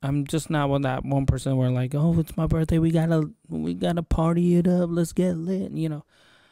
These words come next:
And, um, I think that's a big thing of part, uh, of trying to fit in. I think everyone wants to have whatever the other person has, right? "Oh, you had a birthday, but I gotta have a good birthday party." You know, we're always, always,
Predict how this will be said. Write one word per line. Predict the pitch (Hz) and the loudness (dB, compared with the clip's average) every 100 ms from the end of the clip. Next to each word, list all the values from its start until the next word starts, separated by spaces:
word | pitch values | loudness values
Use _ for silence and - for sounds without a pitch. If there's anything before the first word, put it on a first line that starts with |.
| _ _ | _ _
And, | 156 147 147 | -4 -2 -2
um, | 147 147 143 - | -2 -2 -2 -4
I | 143 | -4
think | 151 170 147 | -2 -2 -2
that's | 143 - | -4 -2
a | |
big | 127 160 | -2 -2
thing | - 160 | 0 -2
of | 135 | 0
part, | - - 143 - _ _ _ _ - 151 | 0 0 0 -4 _ _ _ _ -12 -10
uh, | 135 - - | -8 -10 -6
of | 143 - - - | -6 -4 -6 -8
trying | - 151 143 | -6 -4 -4
to | 139 | -6
fit | - 131 127 | -6 -6 -6
in. | 131 143 | -10 -12
I | _ _ _ _ _ - | _ _ _ _ _ -10
think | 151 143 | -6 -2
everyone | 139 147 139 139 139 | 0 0 0 0 0
wants | 131 143 - | -2 -4 -6
to | - | -10
have | 117 151 143 131 | -8 -8 -8 -8
whatever | 135 131 131 | -8 -8 -10
the | 127 127 | -12 -12
other | 127 | -12
person | 123 127 - 127 | -8 -8 -8 -12
has, | - - 156 | -12 -12 -6
right? | 131 147 - - - - - | -4 -4 -8 -20 -20 -20 -4
"Oh, | 156 151 | 0 0
you | 147 160 | 0 0
had | 175 | -2
a | 165 | -2
birthday, | 170 160 | -4 -4
but | 185 | -6
I | 151 | -6
gotta | 156 135 123 | -4 -4 -4
have | 123 123 | -6 -8
a | |
good | 127 123 | -8 -8
birthday | - - - | -8 -8 -8
party." | - 131 - 131 - | -6 -6 -6 -8 -10
You | - 151 | -6 -2
know, | 175 | -2
we're | 170 143 | -2 -2
always, | 139 160 156 131 - - - - _ _ _ _ _ _ _ _ | 0 0 0 -2 -8 -20 -20 -20 _ _ _ _ _ _ _ _
always, | 175 190 170 143 | -2 0 0 -2